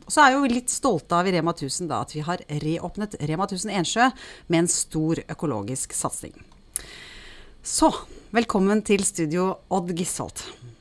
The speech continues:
Du er dagligvarehandelekspert og professor ved B I. Og velkommen til deg, Are Knudsen. Du er redaktør i bransjebladet Dagligvarehandel. Nå har vi akkurat åpnet, eh, vår, eh, eller reåpnet vår butikk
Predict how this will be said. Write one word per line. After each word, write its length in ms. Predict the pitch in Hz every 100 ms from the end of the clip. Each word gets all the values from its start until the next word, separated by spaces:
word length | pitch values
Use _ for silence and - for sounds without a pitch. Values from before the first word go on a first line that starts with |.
| -
Du 300 | 165 170 269
er 340 | 220 180 190
dagligvarehandelekspert 1600 | 165 143 120 123 127 117 127 147 139 147 - - - 277 - - 196
og 80 | 208
professor 480 | 202 165 - 170
ved 400 | 151 135 139 139
B 240 | 139 135 110
I. 220 | 90 320 - _ _ _ - - - - - -
Og 220 | 202 240 294
velkommen 320 | 262 254 220 254
til 80 | 214
deg, 300 | 214 254 240
Are 300 | 233 185 208 208
Knudsen. 380 | 196 - 247 302 415 -
Du 140 | 165 196
er 300 | - 175 185
redaktør 640 | 165 165 202 202 220 262
i 140 | - 180
bransjebladet 800 | 180 160 - 135 131 147 - 151
Dagligvarehandel. 960 | 165 120 123 107 110 - 120 143 139 113 - 151
Nå 120 | 170 190
har 140 | 185
vi 80 | 214
akkurat 320 | - - 170 -
åpnet, 400 | 160 - 151 151 -
eh, 220 | 160 160
vår, 300 | 160 143 143
eh, 140 | 151 151 165
eller 180 | 175
reåpnet 600 | 156 165 156 202 - 180 -
vår 140 | 180
butikk 340 | 175 - 170